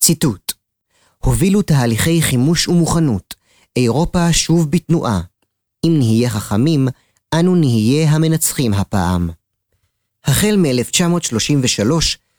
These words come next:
חתרה האסטרטגיה של המשטר הנאצי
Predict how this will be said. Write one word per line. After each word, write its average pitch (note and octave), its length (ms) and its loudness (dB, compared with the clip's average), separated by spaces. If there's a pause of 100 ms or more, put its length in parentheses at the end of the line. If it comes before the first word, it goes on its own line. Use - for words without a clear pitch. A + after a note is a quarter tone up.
(160)
חתרה D#3+ 360 0
האסטרטגיה E3 760 0
של B2 140 -2
המשטר A#2 460 0
הנאצי G#2 580 -2